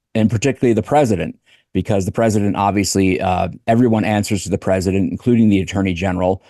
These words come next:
So if he's appointed an attorney general, he can fire the attorney general. Then it makes no sense, in, at least in terms of a legal conflict of interest, for the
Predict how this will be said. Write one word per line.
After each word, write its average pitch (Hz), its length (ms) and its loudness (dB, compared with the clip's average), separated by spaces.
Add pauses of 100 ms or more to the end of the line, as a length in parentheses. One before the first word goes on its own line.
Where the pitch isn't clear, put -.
(320)
So 101 520 0 (120)
if 98 160 0
he's 127 200 4
appointed 135 480 2
an 110 100 4
attorney 107 320 2
general, 101 320 0
he 101 100 2
can 95 120 -2
fire 110 320 2
the 101 120 2
attorney 92 300 -2
general. 92 360 -2
Then 95 300 -2 (300)
it 98 140 -4
makes 110 240 0
no 101 100 0
sense, 110 460 -2
in, 95 180 -4 (140)
at 101 80 -2
least 107 260 0
in 98 60 -6
terms 98 240 -2
of 92 120 -4
a 92 40 -4
legal 98 480 0
conflict 101 420 -2
of 90 120 -4
interest, 104 340 -2
for 101 180 -4
the 92 140 -2